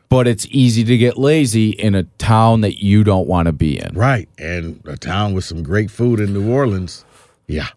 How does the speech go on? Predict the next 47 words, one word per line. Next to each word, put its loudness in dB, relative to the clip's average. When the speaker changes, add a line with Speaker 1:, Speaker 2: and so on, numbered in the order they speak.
Speaker 1:
Okay, 2
so 2
Speaker 2:
You 2
eating 0
beignets 0
every -4
day, -4
that's -6
not -4
good -2
for -16
you. -18
Speaker 1:
No, 2
but -4
they're -8
so -2
good. -8
Speaker 2:
I -8
know. -4
Speaker 1:
Um, 2
but 0
I 4
was 0
hearing 4
the 4
talk 2
about 2
what -2
Golden 0
State's -2
gonna -8
do, -12
who 2
has 0
two -2
lottery -2
picks. -14
And 2
there 2
was -2
thought 0
that -20
they 2
could -4
make 0
a 0
move -2